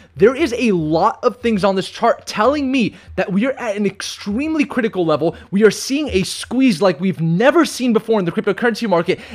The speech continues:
And at this point, thirty-four thousand seven hundred and eighty-eight is more important than ever. We have to reclaim this level if we want to assume further upside for Bitcoin. If not,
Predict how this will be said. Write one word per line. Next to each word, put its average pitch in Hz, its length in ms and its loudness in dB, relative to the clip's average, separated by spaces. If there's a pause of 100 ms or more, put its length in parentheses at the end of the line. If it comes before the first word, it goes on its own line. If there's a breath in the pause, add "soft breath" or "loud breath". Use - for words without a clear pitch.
And 226 220 2
at 254 240 0
this 320 160 0
point, 226 260 0 (220)
thirty-four 285 500 6
thousand 196 400 2
seven 226 300 -2
hundred 269 180 0
and 247 140 0
eighty-eight 214 400 2 (160 loud breath)
is 170 180 0
more 202 300 6
important 240 420 2
than 208 180 4
ever. 151 280 2 (160 loud breath)
We 180 140 2
have 202 300 0
to 285 100 -4
reclaim 262 420 -2
this 226 180 -4
level 190 300 2 (160 loud breath)
if 185 160 2
we 226 100 6
want 202 300 4
to 240 80 -2
assume 233 280 -4
further 196 300 2
upside 180 340 0
for 190 160 2
Bitcoin. 196 420 -2
If 302 220 -2
not, 208 380 0